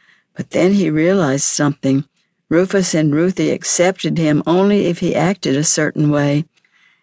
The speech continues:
His other friends, however, loved Rex just the way he was. "I've made a terrible mistake," Rex said to himself. He thought about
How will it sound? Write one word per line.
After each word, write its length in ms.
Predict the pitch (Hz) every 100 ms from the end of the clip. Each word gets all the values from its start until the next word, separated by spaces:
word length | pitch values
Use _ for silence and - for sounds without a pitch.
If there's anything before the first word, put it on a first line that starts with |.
| _
His 300 | - 165 135
other 260 | 135 160 247
friends, 460 | - 202 156 143 -
however, 800 | 139 - 143 139 147 156 226 220
loved 440 | 151 160 160 165
Rex 640 | 160 165 - - - -
just 600 | 156 180 254 - - - -
the 140 | - 254
way 240 | 226 226
he 180 | 208 220
was. 640 | 208 156 151 139 151 - - _ _ - - _ _ _ _
"I've 320 | - 170 190
made 320 | 170 143 139 139
a 80 |
terrible 880 | 139 - 135 139 160 156 147 139 127
mistake," 800 | 135 139 - - 143 147 - - -
Rex 360 | - 135 - -
said 400 | - - 135 127
to 140 | 143
himself. 720 | 131 127 - 139 135 - - _ _ _ _ _ _
He 160 | 208 220
thought 260 | 208 185
about 320 | 175 165 160